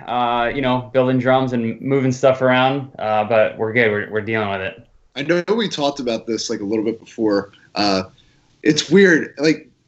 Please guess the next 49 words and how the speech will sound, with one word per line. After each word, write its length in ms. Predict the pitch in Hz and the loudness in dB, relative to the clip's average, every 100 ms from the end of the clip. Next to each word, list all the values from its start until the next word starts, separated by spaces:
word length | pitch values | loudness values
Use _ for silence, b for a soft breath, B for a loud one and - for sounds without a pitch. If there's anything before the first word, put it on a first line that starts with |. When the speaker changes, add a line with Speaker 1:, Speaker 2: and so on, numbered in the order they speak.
| _ _ - | _ _ -6
Speaker 2:
nobody 340 | 165 208 233 | -2 2 2
would 140 | 220 | 2
have 160 | 196 - | 0 0
thought, 340 | 151 147 160 | 0 0 -2
like, 160 | 135 120 | -6 -6
some 160 | - 143 | -6 -4
business 320 | 143 143 127 | -4 -6 -8
probably, 320 | 143 165 - 151 | -4 -2 -4 -2
well, 160 | 175 | 0
I 60 | 131 | 0
guess 180 | 117 - | -2 -4
some 160 | 110 | -6
people 180 | 98 90 - | -10 -10 -10
probably 380 | 98 98 - 87 | -10 -10 -14 -10
thought 220 | 95 95 | -6 -4
it, 60 | |
but 120 | 95 98 | -4 -4
some 180 | 123 | 0
bu-, 100 | 113 110 - | 0 0 0
businesses 400 | 113 117 113 - | 0 0 -4 -2
could 120 | 110 | -2
have 120 | - | -2
thrived 320 | - 92 98 | -2 -2 0
through 140 | 123 127 | 0 2
this. 200 | 147 - | 2 2
Like, 260 | 107 95 b b b | 0 -2 b b b
I 80 | 113 | 0
remember 320 | 139 156 156 | 4 6 4
before 240 | 131 127 151 | 2 2 2
we 100 | 131 | 2
talked 400 | 147 120 - - | 0 -2 -6 -6
to 80 | 120 | 0
you, 320 | 123 117 113 - - | 2 2 -2 -12 -4
I 60 | |
was 100 | 120 | -2
reading 220 | 120 131 117 | 2 0 0
an 80 | |
article 320 | 104 117 113 110 | 2 0 0 -6
from 160 | 101 | -8
Fender, 500 | 95 110 110 95 98 | -4 0 2 2 0
and 140 | 110 - | -6 0
Fender 240 | 143 202 | 2 4
said 200 | - 139 | 2 2
they 100 | 127 | 0
had, 160 | 156 139 | 0 -2
like, 160 | 117 | -2
their 120 | 123 127 | 0 0
best 300 | 120 113 - | 0 -2 0
sales 560 | 113 101 85 90 - | 0 0 -2 -6 -10